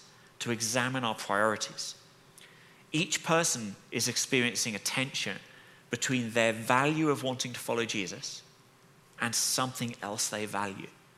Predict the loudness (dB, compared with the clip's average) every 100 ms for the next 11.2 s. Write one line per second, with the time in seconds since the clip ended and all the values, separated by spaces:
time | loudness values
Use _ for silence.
0 | -20 -20 -20 -20 -20 -20 -2 2 4 2
1 | 2 2 2 2 2 2 2 4 6 4
2 | 2 -4 -10 -2 2 4 2 2 2 2
3 | 0 -2 -4 -2 -2 -2 -2 -4 0 2
4 | 2 2 0 -2 -4 -10 -4 0 0 0
5 | -2 0 2 2 2 -2 -4 -6 -6 -10
6 | -10 -20 -20 -20 -20 -20 -20 -20 -20 -20
7 | -20 -20 -20 -20 -12 -2 0 2 4 4
8 | 4 2 2 0 0 -2 -4 0 2 2
9 | 0 -2 -4 -2 0 2 2 0 -2 -2
10 | -2 0 -2 -2 -8 -6 -4 -2 -2 -4
11 | -10 -14